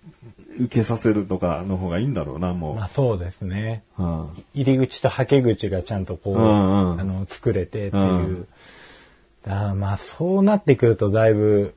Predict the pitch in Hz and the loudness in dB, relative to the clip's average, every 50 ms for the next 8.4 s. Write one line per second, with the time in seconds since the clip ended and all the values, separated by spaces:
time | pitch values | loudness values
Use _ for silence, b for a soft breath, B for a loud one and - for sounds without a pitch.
0 | - 120 - - 123 113 107 107 104 101 98 92 - - 135 113 110 104 - - | -12 -12 -6 -2 0 0 0 0 0 0 0 0 0 0 -2 -2 -2 0 4 4
1 | 127 123 120 117 104 - - 101 101 - 110 - - 101 95 - 95 90 90 92 | 6 6 6 4 2 2 0 0 0 -2 -4 -4 -2 -2 -2 -2 -2 -4 -2 -2
2 | 92 92 92 90 87 85 87 90 - 110 104 95 90 87 87 87 85 85 85 87 | -4 -4 -4 -6 -6 -8 -10 -10 -8 -4 -2 0 0 0 0 -2 -2 -4 -6 -8
3 | 87 92 110 104 101 98 92 90 90 87 - - 101 107 107 107 117 120 120 117 | -10 -10 -8 -6 -6 -6 -6 -8 -8 -10 -12 -14 -16 -18 -20 -20 -20 -18 -18 -16
4 | 104 92 - 107 101 - 104 - - - 302 359 349 - 180 135 131 175 233 - | -16 -14 -14 -10 -8 -8 -8 -8 -6 -4 -4 -4 -2 -2 0 0 0 -2 -2 -4
5 | - 127 104 110 139 180 185 120 87 - - 85 82 78 73 78 85 92 101 104 | -4 -4 -4 -4 -4 -4 -4 -4 -6 -6 -8 -12 -12 -12 -12 -12 -10 -10 -10 -8
6 | 104 98 82 80 80 80 82 76 71 69 69 67 64 - - _ _ _ _ _ | -6 -6 -6 -6 -6 -8 -8 -10 -12 -14 -16 -18 -20 -20 -20 _ _ _ _ _
7 | _ _ _ _ _ _ _ _ _ _ _ _ _ _ _ _ _ - 113 113 | _ _ _ _ _ _ _ _ _ _ _ _ _ _ _ _ _ -4 -4 -4
8 | 95 - - - 55 64 78 78 | -4 -6 -8 -10 -10 -10 -10 -12